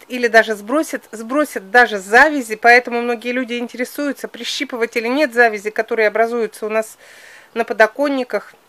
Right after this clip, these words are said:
Я скажу так. Вот смотрите, когда мы высаживаем перец, ведь тоже у всех ситуации разные. Кто-то высаживает из стаканчика, более такой щадящий способ высадки, и, возможно, он даже не заметит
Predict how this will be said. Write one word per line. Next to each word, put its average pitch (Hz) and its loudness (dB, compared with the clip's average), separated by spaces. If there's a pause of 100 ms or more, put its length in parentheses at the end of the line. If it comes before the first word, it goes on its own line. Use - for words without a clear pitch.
(1040)
Я 311 4
скажу 294 -2
так. - 4 (1120)
Вот 262 0
смотрите, 294 0 (180)
когда 269 4
мы 320 0
высаживаем 247 2
перец, 285 -2 (260)
ведь 254 -6
тоже 277 0
у - 2
всех 262 -2
ситуации 254 2
разные. 208 2
Кто-то 294 -6
высаживает 247 2
из 262 -8
стаканчика, 277 2 (600)
более 269 4
такой 262 0 (160)
щадящий 254 0
способ - -2
высадки, 226 -8
и, 247 -10
возможно, 240 2
он 233 -2
даже 226 2
не 220 -4
заметит 226 2